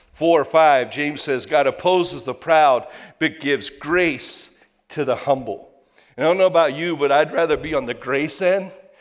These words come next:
than the opposing end when it comes to God. I want to share with you four areas of pride that John Ortberg identifies.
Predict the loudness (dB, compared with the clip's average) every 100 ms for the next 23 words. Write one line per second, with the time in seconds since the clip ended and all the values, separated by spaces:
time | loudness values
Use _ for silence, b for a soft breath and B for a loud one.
0 | b b -8 -6 -4 -6 -4 0 0 0
1 | -2 -2 -2 -2 -2 -4 -4 -6 -6 -6
2 | -8 -12 -4 -4 -4 -8 -20 _ _ _
3 | _ -18 -2 0 2 2 0 0 -6 -8
4 | -2 2 4 2 -2 -10 -20 _ _ _
5 | _ -20 -20 _ _ -2 2 4 2 0
6 | -6 -4 2 4 4 2 -4 -4 0 2
7 | 2 0 -2 -2 -4 -4 -4 -2 -2 -2
8 | -4 -4 -2 -2 -4 -16